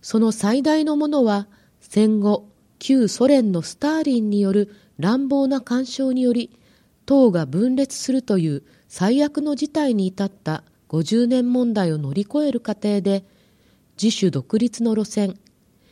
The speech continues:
自らの国の社会進歩の運動の進路は、自らの頭で考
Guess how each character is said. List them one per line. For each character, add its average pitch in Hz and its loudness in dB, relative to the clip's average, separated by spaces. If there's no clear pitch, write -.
自 302 0
ら 226 0
の 160 -2
国 180 -2
の 214 0
社 196 -6
会 269 -2
進 311 -10
歩 226 -4
の 185 0
運 208 -2
動 240 2
の 226 0
進 240 -4
路 185 0
は、 156 -4
自 311 0
ら 254 0
の 170 -2
頭 214 -2
で 175 -4
考 180 -4